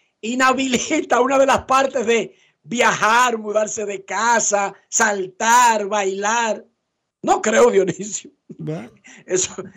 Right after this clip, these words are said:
Speaker 1: aquí, aquí el tema mío es que hay un niño que ya debe la mitad de un bono que le van a dar dentro de cuatro años.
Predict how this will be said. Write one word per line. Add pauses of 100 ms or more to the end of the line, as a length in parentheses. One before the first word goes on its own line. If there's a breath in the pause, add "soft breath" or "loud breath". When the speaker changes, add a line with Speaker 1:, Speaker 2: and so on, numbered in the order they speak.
(240 loud breath)
Speaker 1:
aquí,
aquí
el
tema
mío
es
que
hay
un
niño
que
ya
debe
la
mitad
de
un
bono
que
le
van
a
dar
dentro
de
cuatro
años.